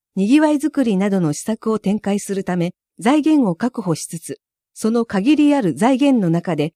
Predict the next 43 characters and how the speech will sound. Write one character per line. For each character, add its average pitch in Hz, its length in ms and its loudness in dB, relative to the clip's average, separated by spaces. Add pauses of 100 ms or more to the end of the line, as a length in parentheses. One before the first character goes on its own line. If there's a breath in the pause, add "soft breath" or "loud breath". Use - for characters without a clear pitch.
(240)
効 226 160 2
果 254 140 -4
的、 220 360 -6 (100)
効 294 200 2
率 285 240 -2
的 - 260 -2
な 226 160 -2 (260)
区 - 80 -18
政 320 420 0
運 302 200 4
営 196 140 2
を 151 180 0
行 170 200 0 (160)
う 262 60 0
こ 262 120 -2
と 262 120 0
が 180 140 0
重 165 180 0
要 151 180 0
で 139 140 -6
す。 - 260 -18 (600)
こ 190 120 -2
の 214 120 0
た 214 140 0
め、 196 200 -2 (360)
税 269 240 4
外 320 200 2
収 320 220 2
入 214 200 2
の 160 160 2
さ - 160 -4
ら 311 120 2
な 240 100 2
る 185 100 -2
確 233 280 -6
保 180 180 -4
を 170 60 -4
図 240 280 -2
る 233 80 -2
と 160 140 -4
と 170 140 -2
も 165 140 -2
に、 135 160 -6